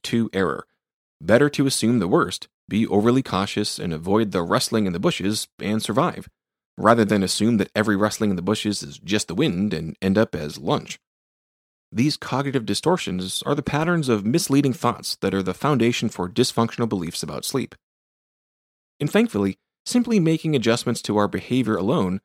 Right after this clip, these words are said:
such as the timing of our use of the bed itself, that behavioral adjustment can reap benefits for our emotional and thinking patterns as well.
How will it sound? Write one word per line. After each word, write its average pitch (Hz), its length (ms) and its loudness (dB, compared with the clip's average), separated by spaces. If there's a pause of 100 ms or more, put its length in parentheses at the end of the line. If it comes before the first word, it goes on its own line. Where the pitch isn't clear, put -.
(240)
such - 220 0
as 101 140 0
the 87 120 -2
timing 117 540 2
of 101 80 2
our 98 80 2
use 107 220 0
of 85 60 -6
the 85 60 -8
bed 101 180 2
itself, 104 400 0 (380)
that 147 240 -2
behavioral 127 480 0
adjustment 101 540 -4
can 139 200 -4
reap 160 220 0
benefits 107 460 -2
for - 160 -4
our 87 140 0
emotional 131 500 -2
and 104 160 -2
thinking 226 300 -2
patterns 87 360 -6
as 95 140 -6
well. - 320 -8